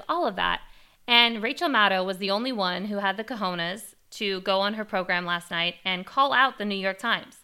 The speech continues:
She basically said that the New York Times spends all this time talking about this, that, or the other during the election, about what Hillary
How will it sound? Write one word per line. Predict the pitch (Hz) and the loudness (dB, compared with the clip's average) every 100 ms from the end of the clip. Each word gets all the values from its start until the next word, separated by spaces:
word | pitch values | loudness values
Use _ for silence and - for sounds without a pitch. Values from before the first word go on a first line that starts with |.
| _ _ _ _ _ | _ _ _ _ _
She | - 240 226 | -4 -2 2
basically | 214 226 247 226 214 | 2 0 -4 -6 -6
said | 220 226 220 | 0 2 2
that | 214 214 | 0 -4
the | |
New | 208 214 | -4 -2
York | 220 | -4
Times | 214 202 190 185 185 - | -2 -2 0 -2 -8 -16
spends | - 214 190 202 | -12 -6 -4 0
all | 247 269 | 2 2
this | 254 | -2
time | - 254 247 214 196 - - | -2 2 2 2 -2 -14 -20
talking | - 214 214 240 226 | 2 2 4 0 0
about | 214 208 208 202 - - - | 2 4 6 2 -2 -18 0
this, | 233 247 | 0 0
that, | 233 214 | 0 0
or | 208 | 0
the | 214 | 2
other | 214 208 | 2 2
during | 196 202 202 | 0 -2 -2
the | |
election, | 196 202 202 196 | 0 0 -2 -4
about | 185 | 0
what | 196 196 | 0 -2
Hillary | 214 214 214 | -2 -2 -4